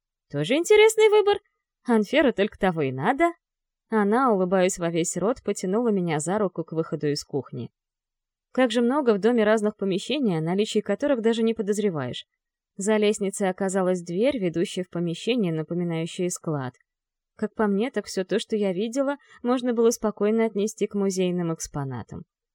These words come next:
Дом веками копил свои богатства. Мария щёлкнула выключателем,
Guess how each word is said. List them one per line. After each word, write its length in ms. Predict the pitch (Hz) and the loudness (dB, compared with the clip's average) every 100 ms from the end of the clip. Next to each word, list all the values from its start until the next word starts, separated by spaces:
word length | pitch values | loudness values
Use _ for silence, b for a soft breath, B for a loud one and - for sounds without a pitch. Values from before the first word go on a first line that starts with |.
| _ | _
Дом 320 | 202 208 208 190 | -2 0 2 2
веками 540 | 185 202 196 175 151 | 0 -2 -2 -2 -2
копил 440 | - 160 - 147 | -4 -8 -4 -4
свои 320 | 156 151 143 147 | -4 -8 -6 -6
богатства. 680 | 147 143 139 - - 165 170 _ _ _ _ _ _ _ | -6 -8 -10 -12 -16 -16 -16 _ _ _ _ _ _ _
Мария 340 | 233 220 208 214 | 0 2 4 2
щёлкнула 500 | 220 202 196 190 180 | 2 0 0 0 0
выключателем, 880 | 180 175 160 170 202 254 262 247 | -2 -4 -4 -2 -2 -2 -4 -4